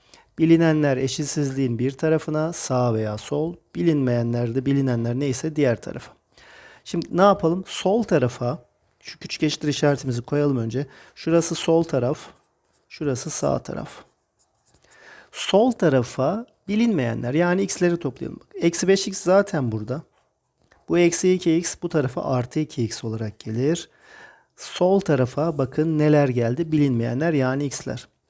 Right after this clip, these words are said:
Bu artı üçü de küçük eşittirin, eşitsizliğin sağ tarafına yolluyorum.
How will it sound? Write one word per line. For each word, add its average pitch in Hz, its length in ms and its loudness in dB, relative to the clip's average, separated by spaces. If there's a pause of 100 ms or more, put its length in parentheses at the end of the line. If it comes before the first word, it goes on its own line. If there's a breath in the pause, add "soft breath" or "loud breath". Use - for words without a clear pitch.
(480 loud breath)
Bu 180 160 2
artı 185 320 4
üçü 208 260 -2
de 151 260 2 (320)
küçük - 260 -8
eşittirin, 135 540 -2
eşitsizliğin 135 800 -2
sağ 208 420 2
tarafına 117 440 -2
yolluyorum. 113 460 -6